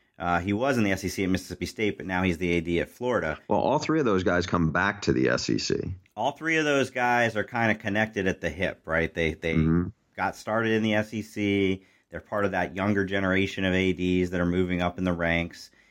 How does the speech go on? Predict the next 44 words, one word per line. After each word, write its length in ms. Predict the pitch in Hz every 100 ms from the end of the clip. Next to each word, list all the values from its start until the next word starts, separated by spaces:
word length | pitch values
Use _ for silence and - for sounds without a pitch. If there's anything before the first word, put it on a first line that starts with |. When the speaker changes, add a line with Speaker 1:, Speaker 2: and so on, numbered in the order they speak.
| _
Speaker 1:
In 60 | -
fact, 260 | 104 92 95
I 80 |
would 120 | 95 90
put 180 | 98 -
Greg 240 | 95 85
Sankey 420 | - 98 98 90
in 120 | 90
kind 180 | 87 87
of 80 | 85
a 80 | 80
similar, 600 | - 90 87 85 82 82 _ _ _ -
um, 680 | 82 80 76 73 73 71 - _ _
I 40 | 120
don't 80 |
wanna 100 | 113 -
say 120 | 85
social 420 | - 110 104 95
circle, 360 | - 92 82 127
you 60 |
know 60 | 139
what 100 | 95
I 60 |
mean? 240 | 85 85 85
Like, 260 | 82 80 - -
peer 160 | 90 90
Speaker 2:
Mm-hmm. 160 | 90
Speaker 1:
group. 220 | 85 85 _ _ _ _ _ _
So 420 | - 123 117 110
it's 200 | 110 -
like 220 | 117 107
the 140 | 110
S 140 | 107 107
E 80 | 104
C 180 | -
is 60 | 120
kinda 200 | - 98
modernizing 720 | 87 95 117 123 131 127 131
itself 400 | 131 131 131 139
on 80 | 98
the 100 | 82
A 120 | 101
D 180 | 92 107
front. 340 | 110 127 135